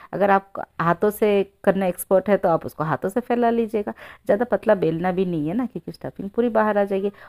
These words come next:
और ये पराठे रो-, मोटे मोटे लगते, अच्छे लगते हैं। देखिए इस तरह से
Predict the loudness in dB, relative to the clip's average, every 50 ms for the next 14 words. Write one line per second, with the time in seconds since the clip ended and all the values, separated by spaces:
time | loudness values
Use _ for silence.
0 | -8 _ -4 -2 -2 -2 0 -2 -2 -2 -2 -4 -4 -4 -4 -4 -6 -4 -6 -6
1 | -6 -6 -6 -6 -6 -6 -4 -4 -4 -4 -4 -4 -10 -14 _ _ -18 _ -18 -18
2 | -12 -12 -12 -12 -12 -18 _ _ -20 -20 -20 _ _ _ _ _ _ _ _ _
3 | _ _ _ _ _ _ _ _ _ _ _ _ _ _ _ _ _ _ _ -20
4 | -20 -20 -20 _ _ _ _ -20 -20 -16 _ -14 -14 -12 -14 -16 -12 -12 -12 -12